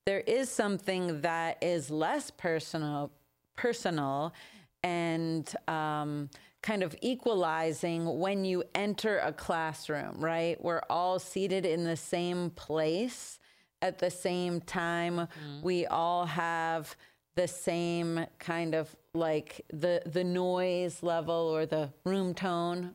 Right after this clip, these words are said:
Speaker 1: right?
Speaker 2: <laughs> Yes.
Speaker 1: Is the same. Um, if we hear a, a boom outside, everyone hears that boom, right? But when we're all in our different homes.
Speaker 2: Yes.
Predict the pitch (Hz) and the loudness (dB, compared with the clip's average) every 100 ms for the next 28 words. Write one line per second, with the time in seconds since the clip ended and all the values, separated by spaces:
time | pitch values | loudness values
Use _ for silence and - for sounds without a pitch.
0 | - 180 185 185 294 285 226 - - - | -2 2 2 0 -2 -2 -2 -4 -10 -6
1 | 196 190 - 180 175 - 196 185 180 185 | 0 0 2 0 0 0 2 2 2 0
2 | 185 185 180 - - - _ _ - 165 | 0 -2 -4 -14 -20 -20 _ _ -4 -2
3 | 160 156 156 151 147 151 - _ - - | 0 0 0 0 -2 -6 -14 _ -12 -4
4 | 190 - 196 - 208 202 180 175 170 180 | -2 2 0 2 2 2 2 2 2 0
5 | 156 196 196 190 185 175 214 - 190 175 | 2 2 2 2 0 0 0 0 0 0
6 | 175 175 175 - 170 180 180 180 180 180 | 2 2 2 2 2 2 2 0 0 0
7 | 175 180 143 190 185 185 185 190 - 180 | 0 -2 0 -2 -2 -2 -4 -4 -4 0
8 | 170 170 - - 165 175 175 170 - 170 | 2 0 0 -2 -2 0 0 -2 0 0
9 | 175 180 180 175 175 175 - 180 175 165 | 2 2 0 0 0 -2 -2 -4 -2 -2
10 | 160 160 160 160 160 - - - _ _ | 0 0 -2 -2 -6 -10 -20 -20 _ _
11 | - 151 196 - | -12 -12 -12 -20